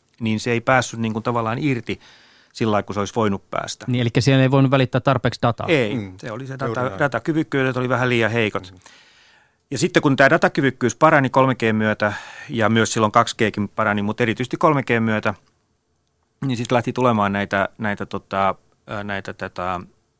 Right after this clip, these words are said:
Speaker 1: ö, parempia puhelimia, siis tä-, niinku to-, tai juuri tuossa mielessä niinku eteenpäin, ö, eteenpäin kel-, ö, niinku kallellaan olevia puhelimia.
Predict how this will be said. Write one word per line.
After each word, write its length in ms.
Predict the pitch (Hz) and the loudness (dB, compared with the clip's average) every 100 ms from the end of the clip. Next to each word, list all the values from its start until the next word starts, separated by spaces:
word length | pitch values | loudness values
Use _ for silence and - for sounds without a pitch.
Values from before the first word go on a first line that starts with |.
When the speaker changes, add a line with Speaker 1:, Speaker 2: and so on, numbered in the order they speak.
| _ - - | _ -20 -14
Speaker 1:
ö, 180 | 107 101 | -10 -6
parempia 360 | 113 110 90 92 | -2 -2 -2 -8
puhelimia, 520 | 98 95 92 104 98 | -8 -8 -8 -10 -10
siis 200 | 98 95 | -8 -8
tä-, 160 | - 107 | -6 -6
niinku 200 | 117 101 | -6 -10
to-, 180 | - 117 - - | -8 -8 -10 -10
tai 160 | 107 101 _ _ - | -10 -10 _ _ -6
juuri 200 | 120 98 | -6 -4
tuossa 320 | 127 117 - | -2 -2 -2
mielessä 440 | 95 90 92 - 90 - - - - - | -6 -8 -10 -12 -12 -16 -20 -20 -20 -12
niinku 280 | 87 92 87 - - | -10 -8 -10 -10 -10
eteenpäin, 600 | - 98 95 95 95 95 _ _ _ _ | -6 -8 -6 -6 -8 -10 _ _ _ _
ö, 220 | 294 - - | _ -20 -14
eteenpäin 480 | - - 98 98 101 | -10 -6 -8 -6 -10
kel-, 180 | - 104 - | -8 -8 -10
ö, 500 | - - - - - - | -14 -16 -16 -18 -18 -14
niinku 440 | 95 - - - _ _ _ _ _ | -14 -12 -14 -16 _ _ _ _ _
kallellaan 460 | 104 98 101 101 | -12 -10 -8 -8
olevia 320 | 101 104 104 104 | -8 -8 -8 -6
puhelimia. 560 | 120 107 101 104 104 | -4 -4 -4 -6 -10